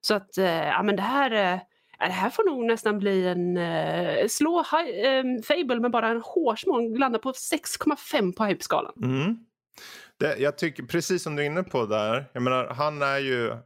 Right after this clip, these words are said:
Speaker 2: han vet ju om att han är ganska stor vad gäller närvaron på typ Instagram och sånt.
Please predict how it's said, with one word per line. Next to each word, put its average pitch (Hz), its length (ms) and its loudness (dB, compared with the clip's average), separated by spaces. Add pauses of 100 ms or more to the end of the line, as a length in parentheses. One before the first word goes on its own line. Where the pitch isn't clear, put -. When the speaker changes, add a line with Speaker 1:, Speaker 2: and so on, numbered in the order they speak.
(180)
Speaker 2:
han 147 160 -2
vet 175 280 -2
ju 151 60 0
om 160 340 0
att 123 180 -4
han 113 400 -2
är - 120 -8
ganska 113 400 -2
stor 117 420 -2 (460)
vad 113 160 0
gäller 107 220 -2
närvaron 107 540 -2
på - 160 -16
typ - 320 -8
Instagram 104 500 -2
och 107 60 -8
sånt. 117 340 -6